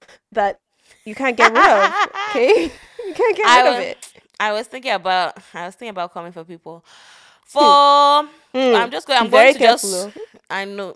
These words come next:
Speaker 2: no, it's, it's only, I only get to call for you small.
Speaker 1: Hmm.
Speaker 2: Like I said, I can't, and I don't want to escape my green passport. But sometimes I feel like the slack that I'm receiving is because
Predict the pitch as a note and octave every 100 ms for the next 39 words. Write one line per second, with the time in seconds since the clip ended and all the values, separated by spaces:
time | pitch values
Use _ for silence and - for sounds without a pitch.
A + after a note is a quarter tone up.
0 | G2 E3+ F3 E3+ E3+ - F#3 A3 A3 G3
1 | G#3 A3+ G3 F#3 F#3 F3 E3+ D#3+ E3 -
2 | E3+ D3 D3+ _ - A#3+ F3 _ A#3 B3
3 | B3+ D4+ G#3+ A#3+ D4 D4 E4+ - A3 G#3+
4 | A3 C4+ G#3+ A3+ C4 - F3+ E3+ A3 _
5 | _ _ _ _ _ _ - F#3+ - A3+
6 | A3 F3+ F#3 F#3+ G3+ G#3 F3+ - F3 D#3+
7 | _ - _ - A#3 C4+ C#4+ D4 D#4 D#4
8 | G#3 A#3 - D4+ C4+ A3 F#3 G#3 - B3+
9 | C4+ - _ _ - G3+ G#3 G#3 G#3 -
10 | D#4+ F#4 F#3 F#3 C#4 _ _ _ - C4+
11 | A#3 D4+ - D4+ D#4+ E4+ D4 - - -